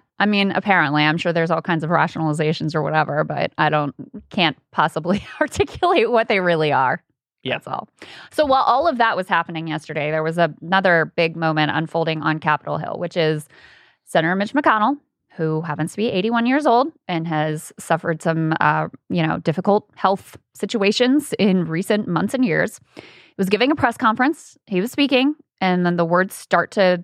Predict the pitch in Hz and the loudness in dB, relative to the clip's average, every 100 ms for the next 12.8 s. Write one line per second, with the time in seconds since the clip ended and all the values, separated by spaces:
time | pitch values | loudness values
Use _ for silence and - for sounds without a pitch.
0 | - - 165 160 165 - 160 151 165 247 | -6 -4 -2 0 -2 -2 -2 0 0 -2
1 | _ _ _ _ 180 180 185 185 190 185 | _ _ _ _ 0 2 2 2 0 0
2 | 180 - 202 208 220 - 196 180 165 - | -4 -4 0 0 -2 -2 0 0 -2 -8
3 | - 262 294 - 233 175 - _ _ _ | -4 -2 -2 -2 0 2 0 _ _ _
4 | - - - 294 311 330 311 - 254 233 | -20 -20 -10 -4 -2 -2 -2 0 0 0
5 | 147 147 175 185 233 - 202 262 349 - | -2 -2 0 0 2 2 2 2 -2 -6
6 | _ _ _ _ - 202 196 190 190 196 | _ _ _ _ 0 4 4 4 2 0
7 | 190 - - _ - 196 214 208 196 185 | -2 -4 -20 _ 0 2 2 0 0 0
8 | 180 185 170 - 165 170 - 165 156 156 | 0 -4 -2 -2 -2 -2 -4 -2 0 -2
9 | - 156 147 143 - 170 - 160 147 156 | -2 -2 0 0 -2 -4 -2 -2 0 0
10 | 143 - - 190 180 170 160 156 160 156 | -2 -4 -2 2 4 4 2 2 2 2
11 | 156 156 156 165 - 160 156 151 147 175 | 0 0 -2 -4 -4 -2 0 0 0 2
12 | 185 175 156 143 135 139 131 | 2 2 2 2 0 -2 -4